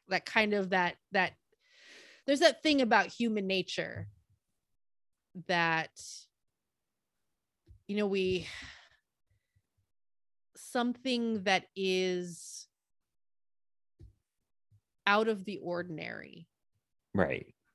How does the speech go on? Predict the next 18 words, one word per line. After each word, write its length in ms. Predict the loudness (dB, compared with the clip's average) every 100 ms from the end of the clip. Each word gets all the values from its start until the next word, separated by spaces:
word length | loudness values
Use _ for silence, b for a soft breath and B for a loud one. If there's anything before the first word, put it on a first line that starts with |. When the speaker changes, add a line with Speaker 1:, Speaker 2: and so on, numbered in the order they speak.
| _ _ _ _ -20 _ -10
Speaker 1:
Or 640 | -6 -4 -4 -4 -6 -8 -14 _ _ _ _ _ _ _ _ _ -20 -20 _ _ _ _ _ _ -20 -20 _ _ _ -4
different 360 | -2 -2 -6 -6
from 200 | -10 -10
kind 280 | -8 -6
of 160 | -6 -6
what 180 | -6 -6
we 80 | -8
consider 560 | -8 -6 -4 -4 -4 -6
average. 1000 | -4 -2 -2 -6 -10 -10 -16 -14 -14 -14 _ _ _ _ _ _
Speaker 2:
Right. 340 | 4 4 2 -6 -14
Speaker 1:
Um, 160 | -16 -8
something 360 | -6 -2 0 0
that 140 | -4
we, 280 | -6 -8 -10 -10
we 120 | -8
view 380 | -8 -6 -4 -2
as 180 | -2 -6
extreme. 840 | -10 -14 -6 -2 -2 -2 -6